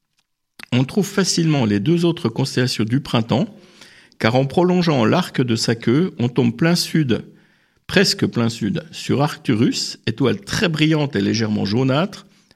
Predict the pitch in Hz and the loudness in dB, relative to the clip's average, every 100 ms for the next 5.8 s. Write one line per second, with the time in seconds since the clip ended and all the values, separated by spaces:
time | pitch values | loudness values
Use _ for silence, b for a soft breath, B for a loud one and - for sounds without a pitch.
0 | - 101 120 123 127 - 117 139 196 170 | -2 0 0 0 -2 0 0 0 0 2
1 | 160 151 151 131 110 - - b b b | 2 2 2 0 0 -4 -20 b b b
2 | b - 107 135 165 - - 127 131 123 | b -2 0 0 -2 -4 -2 0 0 2
3 | 127 120 110 98 - - 190 - 113 - | 2 2 2 0 -4 -4 -2 0 0 -2
4 | - - 117 151 160 120 113 98 104 151 | -4 -2 0 0 0 0 -2 -2 0 2
5 | 160 131 117 113 110 95 - - | 2 0 0 0 -2 -2 -6 -10